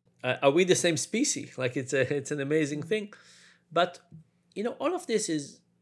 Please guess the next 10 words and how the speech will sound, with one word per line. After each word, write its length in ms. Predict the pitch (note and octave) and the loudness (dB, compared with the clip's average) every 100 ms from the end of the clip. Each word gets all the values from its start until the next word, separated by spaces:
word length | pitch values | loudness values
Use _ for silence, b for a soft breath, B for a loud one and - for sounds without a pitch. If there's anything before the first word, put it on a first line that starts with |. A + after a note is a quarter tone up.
| _ | _
usually 360 | D#3 E3+ D#3 D3 | -6 -4 0 0
about 260 | C3 B2 - | 4 2 2
other 220 | C3 B2+ | 0 0
things. 460 | - G3+ A#2 - | -2 -4 -4 -10
But 240 | - B2 - | -8 -8 -6
when 140 | D3 | -8
I 140 | A3+ D4+ | -6 -6
talk 280 | - G#3+ - | -4 -6 -4
to 100 | F3+ | -6
somebody, 560 | - A2+ A2 - - | -4 -6 -6 -8 -12